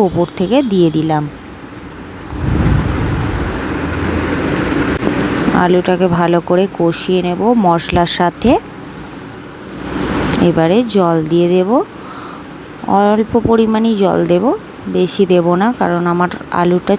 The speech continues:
ছোট ছোট করেই কাটা। তারপরে সেদ্ধ হয়ে গিয়েছে যেহেতু আলু, তারপরে দিয়ে দেব এই সয়াবিনের বক্সগুলো,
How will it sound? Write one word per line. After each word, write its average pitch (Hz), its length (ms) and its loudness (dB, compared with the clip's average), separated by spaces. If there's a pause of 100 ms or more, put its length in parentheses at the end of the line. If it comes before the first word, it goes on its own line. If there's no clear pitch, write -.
ছোট 175 180 0 (140)
ছোট 180 120 0 (140)
করেই 180 220 2 (100)
কাটা। 170 320 0 (2750)
তারপরে 170 520 0 (120)
সেদ্ধ 165 280 -4 (140)
হয়ে 196 240 2
গিয়েছে 208 260 0 (100)
যেহেতু 202 300 4 (160)
আলু, 185 220 2 (720)
তারপরে 170 480 0 (120)
দিয়ে 170 260 2
দেব 165 160 2 (840)
এই 202 100 6 (140)
সয়াবিনের 165 680 2 (1160)
বক্সগুলো, 151 680 -2